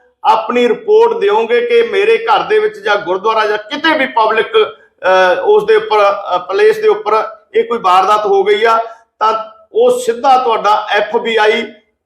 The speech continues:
ਅਹ, ਕੋਲੇ ਚਲਿਆ ਜਾਊਗਾ ਤੇ ਜਾਂ Department of Justice, ਉਹਨਾਂ ਕੋਲ ਤੁਹਾਡੇ ਫੋਨ ਦੇ ਉੱਪਰ ਹੀ ਤੁਹਾਡੀ ਜਿਹੜੀ ਰਿਪੋਰਟ ਹੈਗੀ ਉਹ ਦਰਜ ਹੋ ਜਾਏਗੀ ਤੇ ਕਾਰਵਾਈ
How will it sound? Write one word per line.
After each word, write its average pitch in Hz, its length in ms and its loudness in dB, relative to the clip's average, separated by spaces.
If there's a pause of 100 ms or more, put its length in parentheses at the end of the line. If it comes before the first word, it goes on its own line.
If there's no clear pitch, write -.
(120)
ਅਹ, 175 40 -8
ਕੋਲੇ 403 280 2
ਚਲਿਆ 220 300 0
ਜਾਊਗਾ 240 560 2 (220)
ਤੇ 226 100 4
ਜਾਂ 226 540 0 (260)
Department 220 720 0
of - 100 -4
Justice, 190 680 0 (440)
ਉਹਨਾਂ 254 260 2
ਕੋਲ 233 240 0
ਤੁਹਾਡੇ 226 340 0
ਫੋਨ 220 560 0
ਦੇ 247 100 2
ਉੱਪਰ 247 440 -2
ਹੀ 254 80 -4
ਤੁਹਾਡੀ 220 280 -2
ਜਿਹੜੀ 214 220 -2
ਰਿਪੋਰਟ 196 360 0
ਹੈਗੀ 196 180 0
ਉਹ 202 220 4
ਦਰਜ 170 220 0
ਹੋ 175 180 2
ਜਾਏਗੀ 185 280 0
ਤੇ 202 160 -4
ਕਾਰਵਾਈ 190 520 2